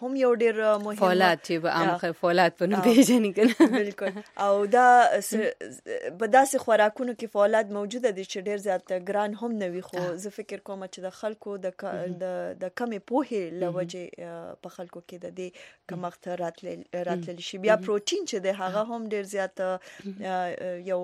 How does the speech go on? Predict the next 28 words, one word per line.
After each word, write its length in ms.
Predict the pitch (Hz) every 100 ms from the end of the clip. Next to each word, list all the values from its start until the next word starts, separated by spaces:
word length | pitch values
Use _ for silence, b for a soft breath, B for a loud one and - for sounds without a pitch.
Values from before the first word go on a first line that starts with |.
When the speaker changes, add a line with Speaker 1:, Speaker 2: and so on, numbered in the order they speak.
| 175 180
Speaker 1:
مهم 460 | 180 185 185 294
Speaker 2:
عام 120 | 392
څیزونو 420 | 320 294 262 302 269
کې 80 | 233 208 214
م-، 180 | 196 180
پروټین 460 | 196 196 208 196 185
پ-، 480 | 175 180 175 175 175
پیدا 200 | 185 180
کېدای 360 | 180 185 170 170 -
شي 100 | 170
که 120 | 180
نه، 140 | 240
خو 100 | 311
د 100 | 247
خلکو 380 | 233 294 277 240
ورته 160 | 202 208 -
خیال 320 | 233 262 262
نه 20 |
وي، 160 | 247 233 220 -
خلک 200 | 226 220
پې 120 | 220 226
هغې 160 | 214 -
شانتې 240 | 185 180 170
پوهیږي 420 | 185 214 285 247 226
نه، 160 | 220 214 B B B B
نو 120 | 208 214 277
ځکه، 220 | 294 285 277 269 - _ -
آه، 600 | 196 202 - - 196